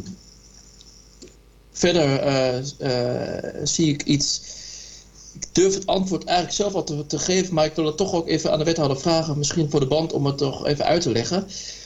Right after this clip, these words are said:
Eh, ik heb het ook al in het vorige onderwerp, eh, eh, te sprake gebracht, namelijk als je kijkt naar de, naar de tekeningen. En ik weet dat dit een, een, een, een schets is, een, een, een, een visie, hè, een, een, een grote lijn, een beeld dat je, waar je een gevoel bij moet krijgen. Dus, dus je moet ook niet, niet te veel waarde hechten aan, aan, aan die gebouwtjes en,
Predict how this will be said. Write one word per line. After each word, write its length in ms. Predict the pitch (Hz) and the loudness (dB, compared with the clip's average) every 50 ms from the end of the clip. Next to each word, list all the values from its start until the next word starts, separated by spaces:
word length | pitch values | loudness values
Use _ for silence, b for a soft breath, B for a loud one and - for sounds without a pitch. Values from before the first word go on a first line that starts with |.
| B B B B B B B - - | B B B B B B B -8 -2
Eh, 220 | - 139 147 151 | 2 2 4 4
ik 100 | 151 147 | 2 2
heb 100 | - 170 | 0 0
het 80 | - - | 2 0
ook 140 | 180 190 | 2 2
al 80 | 190 165 | 2 2
in 100 | 151 160 | 2 2
het 100 | 147 139 | 0 2
vorige 420 | - - 208 208 185 - 151 135 | 2 4 4 4 4 2 0 2
onderwerp, 480 | - 147 143 135 127 131 127 123 123 127 | 2 2 2 4 4 4 2 2 2 0
eh, 400 | 131 120 123 123 - - - 151 | 0 0 0 0 -2 -2 -2 -2
eh, 60 | 143 | -2
te 80 | 143 - | -2 -2
sprake 280 | - - 131 123 123 | 0 0 0 0 0
gebracht, 340 | - 139 135 135 156 160 - | 0 0 0 0 0 0 0
namelijk 360 | - 147 156 156 151 151 147 | 2 2 2 2 2 -2 -2
als 180 | - - 156 151 | 0 0 0 0
je 60 | - | 0
kijkt 220 | - 185 180 170 - | 0 0 0 2 2
naar 100 | 170 156 | 2 2
de, 120 | 151 151 - - - | 2 0 -2 -4 0
naar 120 | - 156 147 | 2 2 2
de 100 | 147 143 | 2 2
tekeningen. 600 | 156 185 185 170 170 139 117 113 104 107 110 120 | 4 2 4 4 2 2 0 0 0 0 -2 -2
En 60 | 127 | -2
ik 100 | 135 127 | 0 2
weet 180 | 135 156 170 | 2 2 2
dat 100 | 165 156 | 2 2
dit 140 | 151 160 151 | 0 0 0
een, 220 | 156 143 143 - - | 0 0 0 0 0
een, 160 | 143 139 - | 0 0 0
een, 420 | 151 139 135 139 139 147 135 131 - | -2 -2 -2 -2 -2 -2 -2 -2 -2
een 60 | 143 | -2
schets 360 | - - 170 170 170 - - | 0 2 2 2 2 2 2
is, 180 | 185 170 160 - | 2 2 2 2
een, 280 | - 139 135 127 - | 2 2 2 2 2
een, 120 | 139 131 143 | 2 2 2
een, 80 | 143 135 - - | 2 0 2 2
een 140 | - 139 | 0 0
visie, 420 | 139 - 185 185 - - 151 131 131 | 2 2 2 2 2 4 2 4 4
hè, 140 | 165 190 - | 4 4 2
een, 360 | 147 139 143 - - 143 - | 2 2 2 0 0 0 0
een, 100 | 147 135 | 0 0
een 100 | 139 135 | 2 0
grote 300 | - - 160 170 165 - | 2 4 2 2 4 4
lijn, 180 | 139 147 151 143 | 4 4 4 4
een 120 | 131 127 | 2 2
beeld 380 | 127 147 156 160 160 160 - - - | 4 4 4 4 2 0 -4 -6 -4
dat 180 | - 143 143 | -2 -2 -2
je, 100 | - - | -4 -2
waar 120 | 147 143 143 | 0 2 2
je 100 | 147 - | 2 0
een 80 | 135 | -2
gevoel 260 | 131 - - 185 170 | -6 0 2 2 4
bij 140 | 147 127 120 | 4 2 0
moet 140 | 117 123 120 | 0 -2 -4
krijgen. 500 | - - 127 120 110 117 - - 185 190 | -4 0 2 2 2 2 0 -2 -2 0
Dus, 280 | 190 135 127 - - - | 0 0 0 0 0 0
dus 160 | 147 135 - | 0 2 4
je 60 | 151 | 4
moet 140 | 139 151 147 | 4 4 4
ook 160 | 147 139 135 | 2 2 2
niet, 380 | 139 147 - 220 185 165 165 170 | 2 2 4 6 6 6 6 4
niet 180 | 160 156 170 | 4 2 2
te 100 | - 156 | 2 -2
veel 240 | 143 - 165 165 151 | 0 2 4 4 4
waarde 260 | 139 147 147 147 143 | 4 4 4 4 4
hechten 280 | 143 147 147 - - 139 | 2 2 0 0 2 2
aan, 240 | 131 131 135 135 - | 2 2 0 0 -2
aan, 120 | 139 - | -2 0
aan 260 | - - 135 - 139 | 0 0 2 2 2
die 120 | 139 135 - | 2 2 0
gebouwtjes 540 | 139 131 143 147 156 151 147 143 135 - | 0 2 2 2 2 2 0 -2 -2 0
en, 280 | - 131 127 131 127 131 | 0 0 0 0 -2 -4